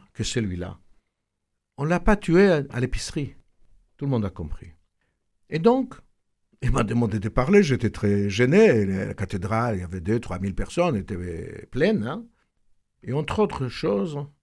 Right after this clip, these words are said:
je disais la chose suivante. Il est écrit, « Tu aimeras ton prochain comme toi-même, car je suis Dieu. »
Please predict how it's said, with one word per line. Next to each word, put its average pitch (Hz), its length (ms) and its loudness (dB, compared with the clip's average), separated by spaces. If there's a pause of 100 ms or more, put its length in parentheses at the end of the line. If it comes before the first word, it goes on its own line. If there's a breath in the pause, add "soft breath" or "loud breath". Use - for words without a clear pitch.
(500)
je - 120 -10
disais 117 300 -2
la 139 100 -2
chose 113 180 -8
suivante. - 640 -14 (760)
Il 151 120 -2
est 202 100 2
écrit, « 240 380 0
Tu 160 80 -2
aimeras 143 260 0
ton 147 180 -4
prochain 135 420 -4
comme 113 220 -4
toi-même, 180 600 -4 (240)
car 101 160 -8
je - 100 -8
suis 160 260 -6
Dieu. » 170 360 -2